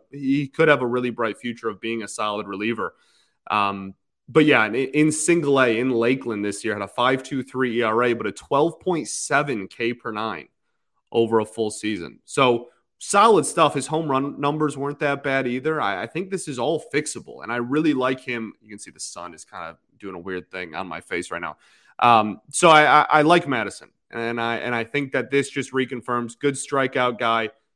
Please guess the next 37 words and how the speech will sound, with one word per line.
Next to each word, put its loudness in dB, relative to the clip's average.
has 2
the -2
ability 0
to -2
overpower -2
people. -6
We'll -4
see -2
what -2
he -6
can -10
do. -2
If -12
he -10
can -6
just -6
eliminate -6
some -10
of, -6
like, -6
the -4
extra -10
base -6
hits -6
and -18
some -12
of -10
the, -6
the -8
babip-y -4
stuff, -8
could -2
be 2
a 4
really 0
effective -8
reliever. -8